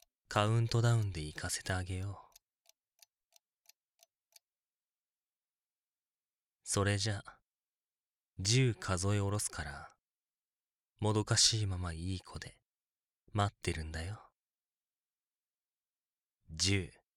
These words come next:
これが最後のカウントダウン。九。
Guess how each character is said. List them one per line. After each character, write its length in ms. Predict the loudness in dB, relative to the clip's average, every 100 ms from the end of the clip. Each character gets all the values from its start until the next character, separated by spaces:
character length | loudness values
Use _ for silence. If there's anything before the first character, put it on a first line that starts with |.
| _ _ _ _ _ _ _ _ _ _ _ _ 0
こ 120 | 2
れ 100 | 4
が 100 | 2
最 260 | 2 2 2
後 120 | 0
の 100 | -4
カ 240 | -4 -4
ウ 100 | -4
ン 100 | -4
ト 140 | -4 -6
ダ 120 | -6
ウ 20 |
ン。 40 | -10 _ _ _ _ _ _ _ _ _ _ _ _ -2
九。 340 | 0 0 -4